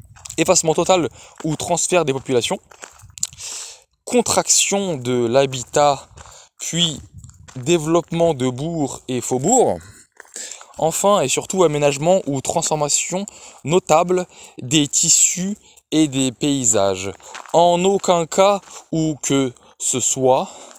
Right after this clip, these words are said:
les réponses ne viennent toutes simples. Vouloir, par exemple, opposer un secteur méditerranéen marqué par la continuité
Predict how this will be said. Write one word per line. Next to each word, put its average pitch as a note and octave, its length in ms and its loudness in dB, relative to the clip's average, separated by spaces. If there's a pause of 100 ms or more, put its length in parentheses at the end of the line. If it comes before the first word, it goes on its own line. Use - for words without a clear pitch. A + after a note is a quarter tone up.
(380)
les D3 240 4
réponses D#3+ 460 -2
ne C#3+ 120 -2
viennent C3+ 340 -2 (140)
toutes D#3+ 220 -6
simples. G#2+ 380 -2
Vouloir, F3+ 560 0
par A2+ 180 0
exemple, A#2+ 500 -4
opposer C3+ 480 -4 (440)
un C#3 140 2
secteur C#3 400 0
méditerranéen B2 880 -2 (340)
marqué C3+ 360 0
par B2+ 160 2
la B2 100 2
continuité C3 720 -6